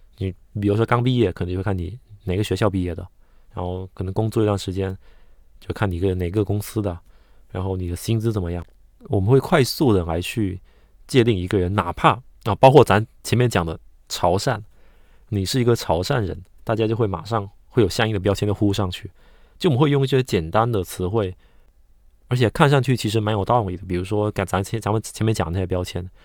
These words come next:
来认识一个人。但是就像我们刚刚提到的，大家都是潮汕人，大家千，千差万别。那同样的道理，大家都是这个公司的，大家都是这个行业的，大家都是这个学校毕业的，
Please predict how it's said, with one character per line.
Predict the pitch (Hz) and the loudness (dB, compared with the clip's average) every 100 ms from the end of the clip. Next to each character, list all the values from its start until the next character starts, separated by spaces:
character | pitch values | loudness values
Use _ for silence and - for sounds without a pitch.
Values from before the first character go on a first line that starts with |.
| - - | -20 -8
来 | 101 | -2
认 | 117 | -2
识 | 107 107 | 0 -2
一 | |
个 | 98 | 0
人。 | 87 90 | -2 -4
但 | 127 | -2
是 | 127 101 - - - - _ - - - | -2 -2 -10 -20 -20 -20 _ -20 -20 -6
就 | 151 | 4
像 | 156 | 4
我 | 117 | 4
们 | 87 | 0
刚 | 87 110 | 0 -2
刚 | 113 | 0
提 | - | 0
到 | 104 107 | 0 0
的， | 87 90 - - - _ _ - - | -2 -8 -16 -20 -20 _ _ -20 -4
大 | 120 | 0
家 | 120 | 2
都 | 120 123 | 2 2
是 | 127 | 2
潮 | - 87 | 0 -2
汕 | 104 | -2
人， | 92 80 | -4 -4
大 | 104 | -2
家 | 107 | -2
千， | - 117 | 0 -2
千 | 110 - 110 | -2 -2 -2
差 | 110 104 | 2 2
万 | 104 85 | 2 0
别。 | 82 80 - _ _ - - _ - | -4 -8 -14 _ _ -20 -20 _ -2
那 | 135 | 0
同 | 110 | 2
样 | 117 | 0
的 | 107 | 2
道 | 117 98 | 2 2
理， | 90 | 0
大 | 117 | -2
家 | 113 120 - | 0 0 0
都 | 120 123 | 0 0
是 | - 117 98 - _ _ - - _ - | -2 -2 -4 -6 _ _ -20 -20 _ -4
这 | 123 | 2
个 | 113 | 4
公 | 107 104 | 2 -2
司 | - 98 | -4 -4
的， | 90 87 - _ | -4 -8 -16 _
大 | - 113 | -4 0
家 | 113 | 0
都 | 110 113 | 0 -2
是 | - 113 92 - _ - | -2 -4 -4 -8 _ -16
这 | - | 2
个 | 113 | 2
行 | 101 85 | 4 0
业 | 98 98 | -2 -2
的， | 87 87 - - - _ - | -4 -10 -14 -20 -20 _ -20
大 | - 113 | -2 0
家 | 117 | 0
都 | 117 117 | 0 0
是 | 117 - 101 90 - - - _ | 0 -2 -4 -4 -14 -20 -20 _
这 | - | 2
个 | 123 | 4
学 | 110 95 | 4 2
校 | 107 | 2
毕 | 104 98 | 2 0
业 | 92 | -2
的， | 92 | -4